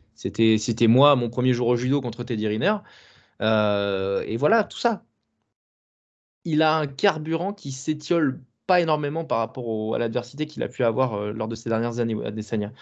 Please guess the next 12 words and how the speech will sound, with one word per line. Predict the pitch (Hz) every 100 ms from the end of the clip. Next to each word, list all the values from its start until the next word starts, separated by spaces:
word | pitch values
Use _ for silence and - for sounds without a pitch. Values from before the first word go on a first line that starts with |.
| - - _
Donc, | 123
je | 127
pense | 135 214
que | 214
son | 135 139
corps | 135 180
ne |
va | 123 131
pas | 180
le | 127
lâcher. | 127 143 131 120 - _ _ _ _ _ _ _ _ _ -
J'espère | 110 160 - 127 170 196